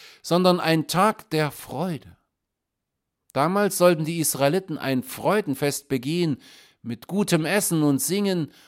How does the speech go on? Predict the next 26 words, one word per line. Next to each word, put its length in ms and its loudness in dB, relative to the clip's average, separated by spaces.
und 160 -4
sie 140 2
haben 260 2
es 120 -2
auch 220 -2
getan. 600 -10
Und 100 -12
so 120 0
dürfen 380 4
auch 260 -2
wir 220 2
den 220 0
Feiertag 680 -2
dadurch 480 -2
heiligen, 640 -4
dass 240 -6
wir 100 2
ihn 280 0
gern 480 2
und 180 -4
in 140 -4
der 180 0
Freude 600 2
des 220 -2
Herrn 300 0
begehen, 600 -2